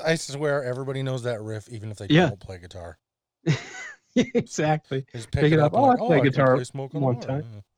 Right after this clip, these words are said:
Speaker 1: Yeah.
Speaker 2: <laughs> Yeah. That's how it started, uh, just from a friend. And then, you know, like, I joined different bands throughout high school, play, like, I,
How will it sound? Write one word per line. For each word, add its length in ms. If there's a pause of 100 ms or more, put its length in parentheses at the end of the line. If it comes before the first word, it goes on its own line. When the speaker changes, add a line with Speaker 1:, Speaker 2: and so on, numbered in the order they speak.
(160)
Speaker 1:
Yeah. 440 (320)
Speaker 2:
<laughs> 400
Yeah. 260 (540)
That's 220
how 120
it 80
started, 580
uh, 220
just 180
from 160
a 40
friend. 500
And 180
then, 380
you 100
know, 160
like, 200
I 80
joined 460 (520)
different 340
bands 400
throughout 280
high 180
school, 600 (240)
play, 400
like, 240
I, 140